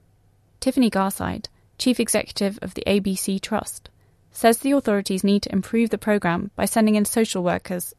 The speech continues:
alongside the military police and investing in educational and cultural facilities in the slums. She says, "A lack of social and public support within communities contributes to a sense of invisibility,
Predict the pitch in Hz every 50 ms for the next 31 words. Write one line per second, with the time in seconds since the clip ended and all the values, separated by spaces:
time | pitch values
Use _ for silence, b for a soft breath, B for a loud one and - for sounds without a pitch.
0 | - - 202 208 214 214 - - 226 220 220 - - 208 202 202 202 - - 196
1 | 190 - 196 190 180 175 - - - - _ _ _ _ _ - 208 208 214 208
2 | 226 226 - - 208 196 190 - - 214 202 208 - - 196 196 - - 196 185
3 | 185 - 185 180 - - 233 233 - - 214 202 - - - - 196 185 180 -
4 | 185 185 180 - - 185 180 175 - - 202 185 180 180 202 208 - - - _
5 | _ _ _ - - 269 269 247 - 190 175 170 175 190 - - _ _ _ _
6 | _ _ _ _ _ - 214 220 247 277 294 - 330 294 - - - 254 262 -
7 | - 240 220 208 - 233 240 262 247 - - 240 - - 214 202 - 208 196 196
8 | 196 190 - 202 202 214 226 220 208 - - 190 185 - - - 202 190 - 233
9 | 233 - 214 185 180 - - - - 208 208 - - 233 233 - - 226 233 220
10 | 202 214 196 202 196 202 190 190 185 - - 185 180